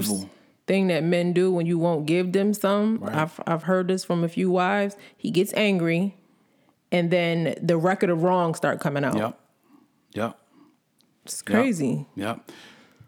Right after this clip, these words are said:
Speaker 2: Let me finish this. It says, "Love does not delight in evil,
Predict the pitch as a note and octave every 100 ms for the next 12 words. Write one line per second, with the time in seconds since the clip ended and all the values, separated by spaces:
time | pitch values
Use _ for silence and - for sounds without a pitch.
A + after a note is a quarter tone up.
0 | _ - G#2 A#2 G#2+ G2+ G2 A2 - A2+
1 | G#2+ G2+ - A2 A#2+ A2 G#2+ G#2 A2 A2+
2 | A#2 G2 G#2+ G#2+ A2+ F2+ G#2+ C3 C#3+ A2
3 | E2+ D#2